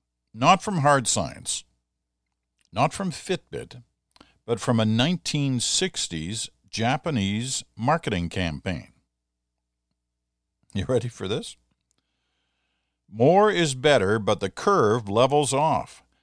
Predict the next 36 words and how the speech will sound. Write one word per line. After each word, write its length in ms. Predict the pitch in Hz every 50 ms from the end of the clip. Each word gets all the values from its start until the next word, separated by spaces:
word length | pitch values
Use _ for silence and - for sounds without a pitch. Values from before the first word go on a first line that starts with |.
| _ _
said 320 | - - - 113 107 92 - _ -
Ai-Min 600 | 110 127 151 165 160 139 139 147 147 143 127 107
Lee, 400 | 110 120 113 90 78 - - _ _ _
a 100 | 95 95
medical 460 | 92 95 104 120 147 156 - 160 156
professor 720 | 127 - 113 - - - 113 - - - 127 139 135 110
and 240 | 87 87 87 87 -
epidemiologist 1160 | - 107 113 - 131 123 123 113 107 101 104 113 135 147 131 98 85 90 85 - - - -
at 120 | 92 - -
the 100 | - 95
Harvard 440 | - - 107 107 107 123 139 135 -
School 340 | - - 104 98 90 95
of 100 | 113 110
Medicine, 460 | 131 143 160 165 135 - - - - _ _ _ _ _ _ _ _ _ _ _ _ _ _ _ -
who 80 | 117 120
was 200 | 120 123 113 -
the 80 | 120
lead 320 | 107 110 127 160 185 196 175
author 720 | - 113 123 113 98 - - 101 87 87 104 127 160 147 - _ _ -
of 120 | 107 98
the 100 | 90 104
study 400 | - - - 123 110 110 120 123
on 220 | 120 113 123 131 131
women. 320 | 170 180 143 90 67 - _ _ _ _ _ _ _ _ _ _ _ _ _ _ _ _ _ _ _ _
Doctor 340 | - 127 147 156 - 147 135
Lee 160 | 127 139 143
began 400 | 139 123 117 107 123 123 120 113
looking 340 | 117 127 147 143 - 139 120
at 120 | 107 95 -
the 100 | 95 95
ubiquitous 720 | 92 90 87 127 160 160 - 123 104 101 90 82 - -
ten 340 | - - - 170 185 180 156
thousand 500 | - - 135 131 127 120 101 107 98 82
step 340 | - - 135 151 156 - -
target 420 | - 107 82 73 64 82 104 110
because 460 | 110 110 104 - - 120 117 113 -